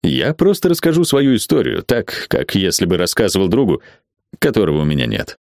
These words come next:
Как мог бы рассказать тебе, если бы ты сама не участвовала во всех этих событиях? Как мог бы рассказать, если бы был уверен, что хочу, чтобы ты знала правду? Я долго думал, с чего начать.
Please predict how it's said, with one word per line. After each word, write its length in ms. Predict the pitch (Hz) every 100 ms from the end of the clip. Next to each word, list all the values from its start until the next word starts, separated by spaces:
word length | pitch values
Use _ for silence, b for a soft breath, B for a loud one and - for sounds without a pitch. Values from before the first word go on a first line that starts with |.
| _ _ _ _
Как 420 | - 85 - - -
мог 220 | 98 98
бы 100 | 92
рассказать 420 | 92 104 85 87
тебе, 380 | - 82 82 143
если 240 | 156 -
бы 80 | 78
ты 140 | 80
сама 320 | 78 101 92 76
не 120 | 82
участвовала 540 | 87 90 - - 73
во 120 | 73
всех 280 | 85 - -
этих 240 | 85 87 -
событиях? 680 | 123 73 - - - - _ _ _ _ _ _ _ -
Как 140 | 69
мог 180 | 87 87
бы 100 | 85
рассказать, 680 | 82 85 69 73 104 - -
если 260 | 82 69 82
бы 120 | 76
был 180 | 80 90
уверен, 360 | 80 76 98 113
что 280 | - 87
хочу, 360 | 82 85 - 98
чтобы 260 | - 95 80
ты 120 | 82
знала 320 | 73 87 107
правду? 580 | 117 156 110 85 92 - _ _ _ _ _ _ _ _ _ _ -
Я 440 | 71 87 165 160
долго 480 | - 127 165 165 131
думал, 400 | 120 143 127 107
с 100 | -
чего 280 | - 92 95
начать. 600 | 71 - - - - -